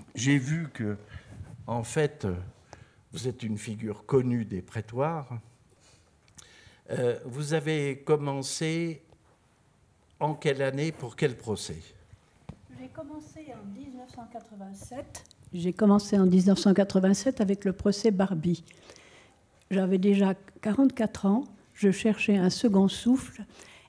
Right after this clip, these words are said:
Speaker 2: et je suis tombée sur Barbie après avoir été dessinée au Palais de justice de Paris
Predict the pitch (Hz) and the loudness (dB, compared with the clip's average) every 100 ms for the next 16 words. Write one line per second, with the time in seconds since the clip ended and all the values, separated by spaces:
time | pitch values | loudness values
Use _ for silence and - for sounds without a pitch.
0 | - 226 214 214 240 220 320 320 254 254 | -4 0 2 0 -2 2 6 6 6 2
1 | 214 - - _ - - 254 214 190 220 | 0 -4 -20 _ -18 -2 2 4 2 2
2 | 190 208 262 330 - - - _ _ - | 2 4 4 4 -4 -20 -20 _ _ 0
3 | 240 - 294 254 247 233 240 240 202 233 | 0 2 4 4 4 4 4 4 4 4
4 | - 240 233 202 285 277 214 233 - 240 | 4 6 6 6 4 4 4 2 4 4
5 | 185 196 196 180 170 196 | 6 4 4 4 6 4